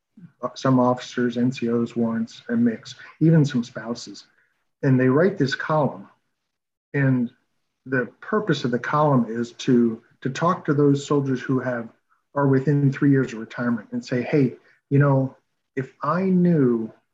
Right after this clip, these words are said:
then what I know now, I'd, I'd be much better off. So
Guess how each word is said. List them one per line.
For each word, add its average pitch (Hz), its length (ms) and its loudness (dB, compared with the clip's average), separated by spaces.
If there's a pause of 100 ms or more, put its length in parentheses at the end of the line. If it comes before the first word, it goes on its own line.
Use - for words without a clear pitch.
then 117 560 -6 (680)
what 127 120 -2
I 156 180 2
know 135 240 2
now, 120 640 -4 (480)
I'd, 117 180 -4 (160)
I'd 123 140 -2
be 123 100 2
much 123 240 0
better 117 240 -2
off. 113 220 -6
So 120 260 -4